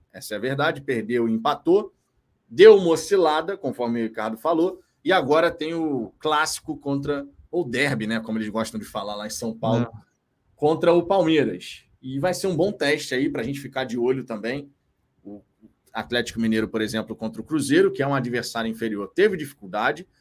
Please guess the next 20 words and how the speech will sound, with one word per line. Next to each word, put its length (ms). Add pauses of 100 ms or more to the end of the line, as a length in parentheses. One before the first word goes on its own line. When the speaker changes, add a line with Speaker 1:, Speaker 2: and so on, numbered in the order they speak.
(140)
Speaker 1:
empatou 400
por 160
um 100
a 80
um, 280
e 100
agora 300
o 40
Corinthians 460
tem 280
esse 240
clássico 460
aí 80
diante 280
do 80
Palmeiras, 520 (480)
que 80
é 60
realmente 540
um, 800